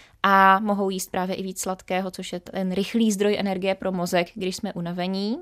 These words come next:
A co se týče pohybu, tak určitě taky a stres. Potom stres je důležitý faktor, protože on nás, eh, připravuje k boji nebo k útěku, což znamená, že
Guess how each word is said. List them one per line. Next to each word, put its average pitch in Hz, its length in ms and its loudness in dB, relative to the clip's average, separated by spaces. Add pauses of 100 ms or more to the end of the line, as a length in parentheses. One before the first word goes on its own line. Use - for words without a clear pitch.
(720)
A 202 260 6
co 220 140 -4
se 220 120 0
týče 214 540 0 (120)
pohybu, 185 600 -4
tak 233 220 -6
určitě 202 400 -8
taky 214 460 -4
a 196 360 0
stres. - 680 0 (260)
Potom - 380 -4
stres - 300 -6
je 214 60 0
důležitý 208 400 -2
faktor, 208 340 -4
protože 208 380 -4
on 208 140 -2
nás, 202 340 0
eh, 202 40 0 (260)
připravuje 196 500 -2
k 202 60 0
boji 196 280 2
nebo 208 180 2
k - 80 -8
útěku, 180 580 0
což 190 160 -6
znamená, 190 460 0
že 196 260 4